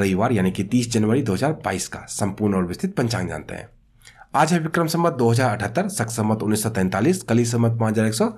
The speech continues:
तेईस रहने वाला है। माह माघ माह, पक्ष कृष्ण पक्ष, ऋतु शिशिर ऋतु।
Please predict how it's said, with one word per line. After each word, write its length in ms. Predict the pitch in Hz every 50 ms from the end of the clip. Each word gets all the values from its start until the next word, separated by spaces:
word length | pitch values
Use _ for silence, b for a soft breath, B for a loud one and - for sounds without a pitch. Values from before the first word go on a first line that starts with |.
| B B B B B
तेईस 220 | - 165 151 151 -
रहने 200 | 101 90 87 85
वाला 260 | 80 80 80 78 78
है। 240 | 80 - - - - - - - -
माह 260 | 92 107 120 165 180 - - -
माघ 240 | 95 92 92 95 95
माह, 180 | 92 117 156 208
पक्ष 460 | - - - - 151 143 - - - - -
कृष्ण 280 | - 101 95 - 107 -
पक्ष, 240 | - 175 185 - - - -
ऋतु 320 | 92 95 - 170 208 - - - -
शिशिर 340 | - - 147 - 120 92 85
ऋतु। 180 | 82 - -